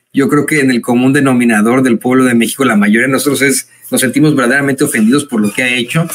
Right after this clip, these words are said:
porque no quiere pagar impuestos, por,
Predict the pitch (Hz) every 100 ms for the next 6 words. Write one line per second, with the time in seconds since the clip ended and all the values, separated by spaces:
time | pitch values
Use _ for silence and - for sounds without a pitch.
0 | - _ - 120 151 160 165 160 156 139
1 | 147 135 123 131 131 - 147 143 139 _
2 | _ - 151 147 135